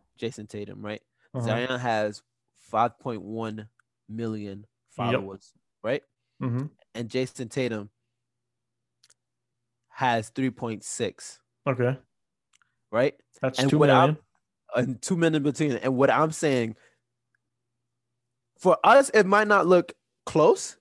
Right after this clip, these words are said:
Speaker 1: because there's a two million difference. But, like, if you ask five million people, out of those five million people, it's gonna be a, it's, a hundred thousand is probably not gonna know Jason Tatum, and that's still a close race.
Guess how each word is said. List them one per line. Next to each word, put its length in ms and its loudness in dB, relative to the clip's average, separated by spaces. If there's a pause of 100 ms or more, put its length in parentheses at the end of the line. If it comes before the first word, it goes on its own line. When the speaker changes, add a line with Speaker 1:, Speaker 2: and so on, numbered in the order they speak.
(140)
Speaker 1:
because 240 2
there's 140 2
a 80 2
two 220 0
million 360 2
difference. 560 -2 (680)
But, 140 4
like, 200 4
if 160 -2
you 180 -4
ask 360 4
five 300 2
million 360 -4
people, 420 -8 (1700)
out 140 4
of 60 0
those 200 2
five 280 4
million 380 0
people, 440 -6 (1000)
it's 200 -2
gonna 280 4
be 120 4
a, 100 6 (140)
it's, 180 -4 (840)
a 60 -4
hundred 360 4
thousand 400 4
is 80 -6
probably 280 2
not 200 -2
gonna 160 -4
know 100 -6
Jason 320 -10
Tatum, 320 -8
and 140 -6
that's 180 0
still 240 0
a 60 -4
close 300 -10
race. 320 -12